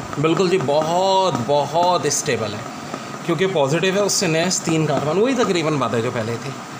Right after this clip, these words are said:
तो बहुत ही अनस्टेबल है मेरे भाई।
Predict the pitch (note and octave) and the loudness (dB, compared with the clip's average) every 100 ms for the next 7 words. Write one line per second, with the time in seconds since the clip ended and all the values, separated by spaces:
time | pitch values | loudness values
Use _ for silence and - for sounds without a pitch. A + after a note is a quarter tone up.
0 | - - - - - - - E3+ - E3+ | -12 -12 -12 -12 -12 -12 -6 -6 -4 -2
1 | F#3+ B2 A2+ A2 A#2 A2 A#2+ - D3+ B2 | -2 0 -4 -2 -2 0 -2 -2 -2 -2
2 | B2+ C#3+ C3+ C3 A#2+ G#2+ | -2 0 0 0 -2 -4